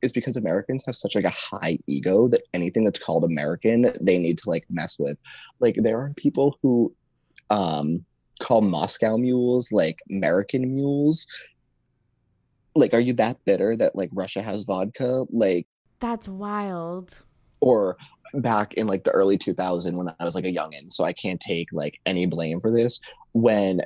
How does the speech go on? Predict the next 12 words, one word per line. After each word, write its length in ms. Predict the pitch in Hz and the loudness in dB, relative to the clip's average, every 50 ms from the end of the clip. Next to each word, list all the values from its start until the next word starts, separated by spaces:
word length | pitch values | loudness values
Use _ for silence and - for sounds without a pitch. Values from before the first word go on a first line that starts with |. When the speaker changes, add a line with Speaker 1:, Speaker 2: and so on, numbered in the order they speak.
| - - | -2 0
Speaker 1:
they 200 | 110 110 107 101 | 2 4 4 4
w-, 360 | 98 90 - - 98 92 104 | 4 2 0 -2 -4 -4 -2
tried 180 | - 123 113 - | 0 0 2 4
to 100 | 127 113 | 2 2
rebrand 640 | 98 95 104 104 95 90 104 98 95 95 95 92 - - - | 4 4 4 2 4 2 2 0 0 0 -2 -4 -6 -8 -8
French 260 | - 73 87 - - - | -6 -6 -6 -6 -4 -2
fries 360 | 107 101 98 95 98 95 - - | 0 2 4 2 2 0 0 -4
as 240 | - 85 78 76 - - _ _ - - | -4 -4 -4 -4 -6 -10 _ _ -10 -6
freedom 460 | 78 92 92 95 101 107 117 123 127 95 107 - | -2 0 2 2 2 2 2 2 0 -2 -6 -2
fries. 400 | - 143 135 135 131 131 139 135 - - - - _ _ | 0 0 2 4 4 2 2 2 -2 -10 -14 -16 _ _
Like, 180 | - 139 - - _ - | -6 -6 -6 -6 _ -2
America 640 | 147 151 160 165 180 214 208 - 208 185 180 175 | -2 0 2 0 0 -2 -2 -4 -4 -2 0 -2